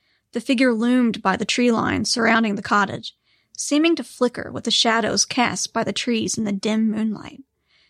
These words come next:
She couldn't be sure, but she thought she saw it look up at the bedroom window, straight at her. Her breath hitched, and she drew down the curtains,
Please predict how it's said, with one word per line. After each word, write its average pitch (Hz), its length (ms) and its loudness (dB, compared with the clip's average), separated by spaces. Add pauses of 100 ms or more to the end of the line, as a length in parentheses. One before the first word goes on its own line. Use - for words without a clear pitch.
(380)
She - 220 0
couldn't 277 240 4
be 208 80 4
sure, 214 400 -2 (720)
but 226 100 0
she 262 160 0
thought 320 280 4
she 226 120 0
saw 220 300 2
it - 80 -4
look 240 200 0
up 240 160 0
at - 100 -8
the 214 60 -2
bedroom 220 420 4
window, 233 460 2 (180)
straight 247 420 2
at 220 200 2
her. 226 280 -8 (680)
Her 240 120 0
breath 233 380 0
hitched, - 460 0 (420)
and 208 100 0
she 233 160 2
drew 254 240 2
down 214 220 2
the 202 80 0
curtains, - 580 -4